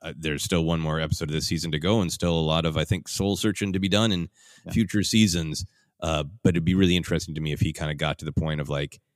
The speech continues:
Speaker 1: "Yeah, no, I don't either. Uh, we do need a purpose and we should join the rebellion, the proto rebellion that isn't even
Speaker 2: Mm.
Speaker 1: named yet, or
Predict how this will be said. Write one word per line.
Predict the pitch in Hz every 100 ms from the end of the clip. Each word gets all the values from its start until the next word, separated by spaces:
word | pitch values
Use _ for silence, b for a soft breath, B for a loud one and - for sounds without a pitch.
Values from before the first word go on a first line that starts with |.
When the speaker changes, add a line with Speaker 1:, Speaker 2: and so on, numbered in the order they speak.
| _ _ -
Speaker 1:
"Yeah, | 175
no, | 151 151
I | 107
don't | 104 117 117 - _ _
either. | 123 123 117 113 _ _
Uh, | -
we | 123 107
do | 131 160
need | 135
a | 104
purpose | 101 90 95
and | 98
we | 90
should | 90
join | 82 90
the | 90
rebellion, | 82 104 98 80 90 -
the | -
proto | - 107 87
rebellion | 80 78 78 82 90
that | 78
isn't | 78 78
even | 92 80
Speaker 2:
Mm. |
Speaker 1:
named | 104 92
yet, | 71 78 - _ _ -
or | 151 110 95 90